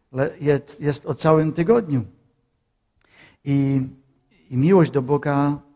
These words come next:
nie jest mistyczna, lecz praktyczna. I dlatego nam Pan Bóg daje ludzi, którzy są wokół nas, by widział, jak miłujemy Boga. To, jak my miłujemy ludzi,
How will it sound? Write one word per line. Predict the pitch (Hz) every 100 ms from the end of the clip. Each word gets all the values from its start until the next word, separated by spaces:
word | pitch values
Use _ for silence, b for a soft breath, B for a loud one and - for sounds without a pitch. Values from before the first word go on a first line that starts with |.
| -
nie | 131
jest | 131 127 - _ _ _ _ _ _
mistyczna, | 117 151 165 - 156 - 160 180 190
lecz | 131 127 -
praktyczna. | _ 165 202 - 285 - 127 107 - b b b b b b b _ _ _ -
I |
dlatego | 156 160 165 156
nam | 151 143 127
Pan | 147 151 139
Bóg | 135 120
daje | 135 135 135 120 117
ludzi, | 131 120 127
którzy | 117 120 120
są | - 123
wokół | 123 127 120
nas, | 117 117 - - _ _ _ _
by | 120
widział, | 117 135 127 120 113 - _ _ -
jak | 131 113
miłujemy | 127 117 110 104
Boga. | 101 120 107 110 - _ _ _ _ _
To, | 233
jak | 175 120
my | 160 233
miłujemy | 196 165 151 143 135 131
ludzi, | 170 220 226 190 214 220 214